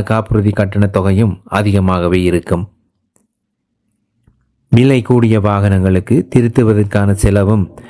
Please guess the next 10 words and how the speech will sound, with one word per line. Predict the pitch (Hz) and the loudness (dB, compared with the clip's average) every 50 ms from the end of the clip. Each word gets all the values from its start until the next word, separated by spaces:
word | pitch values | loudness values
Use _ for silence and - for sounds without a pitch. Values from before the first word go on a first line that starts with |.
| - - - | -20 -6 -2
வேறு | - 113 113 113 110 110 | 0 2 2 2 2 2
வாகனம் | 110 117 117 117 117 120 120 135 170 196 | 2 2 0 0 0 0 0 0 0 -2
அதுபோல் | - 113 113 113 110 110 - 117 107 95 | -2 0 0 0 0 0 -2 -2 -4 -4
வாங்குவதற்குமான | 104 110 117 120 113 110 110 104 104 101 98 104 101 104 104 104 104 101 95 85 - _ - | -4 -4 -2 -2 -2 -2 -2 -2 -2 -2 -2 0 0 0 0 0 -2 -2 -4 -6 -8 _ -8
செலவு | - - 104 104 110 107 110 110 110 | -4 -2 0 2 2 2 2 0 0
அதிகமாக | 95 101 101 107 98 107 101 101 98 98 90 98 95 95 98 - - - - | 0 0 -2 -2 -2 -2 0 0 0 -2 -2 -2 -2 -4 -4 -8 -18 -12 -4
இருப்பதனால் | - 104 101 104 95 101 90 87 87 87 90 98 110 - _ _ _ _ _ _ _ _ - | -2 0 0 0 0 -2 -4 -4 -4 -4 -4 -4 -4 -8 _ _ _ _ _ _ _ _ -4
காப்புறுதி | - 123 127 127 - 131 120 110 110 | -2 -2 -2 -2 -2 -2 0 0 0
கட்டண | - 104 104 98 101 98 101 | -2 -2 -2 -2 -2 -2 -2
செலவும் | 98 - 107 98 98 95 104 95 | -2 -2 -2 0 0 0 0 -2